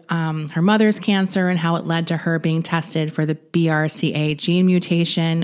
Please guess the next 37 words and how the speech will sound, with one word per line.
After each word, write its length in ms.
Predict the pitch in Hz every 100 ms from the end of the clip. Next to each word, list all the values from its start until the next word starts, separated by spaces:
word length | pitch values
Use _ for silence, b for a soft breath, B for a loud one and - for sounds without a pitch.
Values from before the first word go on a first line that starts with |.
| 151
which 160 | 165
she 180 | - 185
tested 380 | 165 156 - 151
positive 500 | - 180 175 180 175
for. 480 | - 170 160 160 160 B B B B B B B -
And 160 | 240
this 180 | 269 285
was 180 | 370 339
where 100 | 285
she 120 | -
kinda 340 | 254 233 208 190
nailed 600 | 185 180 175 175 175 170
her 260 | - 160 -
essay 380 | 151 185 202 208
style, 600 | - 226 226 233 240 226
which 300 | 185 180 -
was 380 | 170 160 - - B B B B
very 400 | 196 208 214 262
dismissive 580 | 262 - 254 240 254 226
of 120 | 220 190
doctors, 600 | 208 269 - 175 170 170
especially 420 | 165 185 180 196
if 80 | 190
they 120 | 180
were 120 | 156
men 760 | 160 175 190 170 160 160 165 170 - - -
who 100 | 170
weren't 240 | 180 180
taking 300 | 180 170 170
her 120 | 156
pain 360 | 165 196 190 185
seriously, 680 | 185 180 180 180 - 175 160
like, 220 | 156 156
that 240 | 175 185
kind 240 | - 185 170
of 220 | 160 160
thing, 560 | - 165 160 156 156